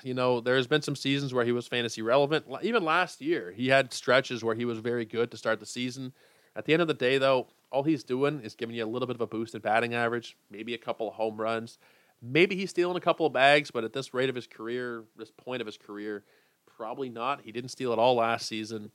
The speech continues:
It was five stolen bases the year before and four the year prior to that, and those four came in twenty twenty over just thirty-eight games. Can he steal a little bit? A little bit.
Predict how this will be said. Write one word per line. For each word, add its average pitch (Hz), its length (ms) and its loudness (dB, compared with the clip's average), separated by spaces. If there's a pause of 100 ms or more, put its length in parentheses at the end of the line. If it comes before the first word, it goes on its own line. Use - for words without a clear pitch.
(540)
It - 40 -16
was - 140 -12
five 165 420 6
stolen 165 260 0
bases 156 300 2
the 139 80 -6
year 139 80 2
before 123 520 0
and 104 100 -12
four 147 540 -2
the 123 60 -6
year 120 140 -2
prior 123 380 4
to 101 120 -6
that, 120 420 2
and 104 140 -10
those 107 160 -4
four 165 400 2
came 123 200 -4
in 117 80 -8
twenty 117 280 -6
twenty 113 420 -4
over 104 240 -8
just 104 180 -14
thirty-eight 101 400 -8
games. 95 380 -10 (480)
Can 147 140 -2
he 147 80 -6
steal 143 240 -2
a - 20 2
little 139 240 0
bit? 180 240 0 (880)
A 156 60 -10
little 135 260 4
bit. 117 260 -2